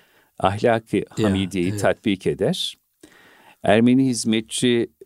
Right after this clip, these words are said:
Speaker 1: buna her ne kadar "Köylüler bu durumu işitirlerse beni azarlarlar, ücretimi de vermezler." diye itiraz ettiyse de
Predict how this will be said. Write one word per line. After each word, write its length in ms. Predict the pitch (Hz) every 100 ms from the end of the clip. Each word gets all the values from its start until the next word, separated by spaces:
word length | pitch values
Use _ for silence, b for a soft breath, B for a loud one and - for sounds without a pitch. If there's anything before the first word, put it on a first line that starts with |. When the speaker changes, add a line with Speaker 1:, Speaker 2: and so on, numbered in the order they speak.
| _
Speaker 1:
buna 240 | 107 117 117
her 160 | 113
ne 100 | 107 113
kadar 320 | 107 98 98
"Köylüler 640 | - 127 139 147 135 113
bu 100 | 110
durumu 240 | 131 117
işitirlerse 800 | 104 - 120 113 104 117 - 101
beni 200 | 92 104
azarlarlar, 840 | - 87 - 95 92 104 107 87 80
ücretimi 640 | 110 101 113 - 110 101
de 120 | 98
vermezler." 720 | 95 95 104 101 - 85 80
diye 140 | 90 87
itiraz 540 | 92 117 98 90 87
ettiyse 560 | 98 - 180 - 101 82
de 140 | 220